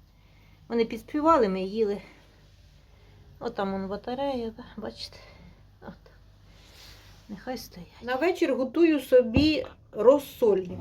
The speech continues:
У мене є перловка, каша перлова з м'яском. Зараз я вкину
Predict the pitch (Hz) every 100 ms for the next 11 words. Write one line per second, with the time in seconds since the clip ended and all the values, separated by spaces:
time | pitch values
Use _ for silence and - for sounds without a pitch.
0 | - 208 233 226 220 196 - 226 226 330
1 | 440 - 202 180 - - - - - -
2 | - 262 247 233 220 214 226 214 214 226
3 | 359 381 - 202 185 - - - - -
4 | - - - - - - - - - -
5 | - - - - - - - 226 214 214
6 | 208 180 202 196 196